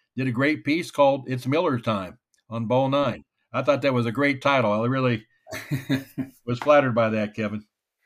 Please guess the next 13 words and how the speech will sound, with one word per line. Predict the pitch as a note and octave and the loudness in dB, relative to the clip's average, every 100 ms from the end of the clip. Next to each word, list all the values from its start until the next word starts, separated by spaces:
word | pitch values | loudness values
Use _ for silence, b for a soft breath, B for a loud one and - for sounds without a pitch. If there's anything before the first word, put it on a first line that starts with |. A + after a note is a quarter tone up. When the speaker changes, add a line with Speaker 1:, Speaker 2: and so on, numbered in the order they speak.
| _ _ | _ _
Speaker 2:
Well, | A#2+ A2 | -8 -6
I | |
appreciate | G#2+ - A#2+ - A#2 A2+ | -6 -4 -6 -2 -4 -2
that. | A#2 B2 | 0 0
And, | A#2 | -2
uh, | A#2 A#2 | -2 -2
fire | - - E3+ D#3+ | -2 2 2 4
away, | E3 D3+ | 4 2
Dave. | A#2+ C3+ C3+ | 4 2 2
I | C3 | 0
know | C3 | 0
you | C3+ C3 | -2 0
got, | B2+ | -2